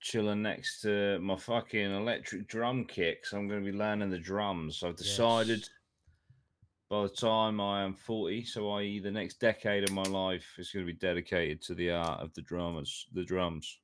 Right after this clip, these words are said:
Speaker 2: That's it.
Speaker 1: How long would you say it,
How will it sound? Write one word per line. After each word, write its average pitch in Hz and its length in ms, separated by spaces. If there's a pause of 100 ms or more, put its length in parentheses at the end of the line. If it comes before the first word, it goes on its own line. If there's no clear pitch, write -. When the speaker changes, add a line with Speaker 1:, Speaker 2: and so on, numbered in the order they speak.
Speaker 2:
That's - 300
it. 110 280 (920)
Speaker 1:
How 240 280
long 165 200
would 113 140
you 120 160
say 76 580 (1000)
it, 87 220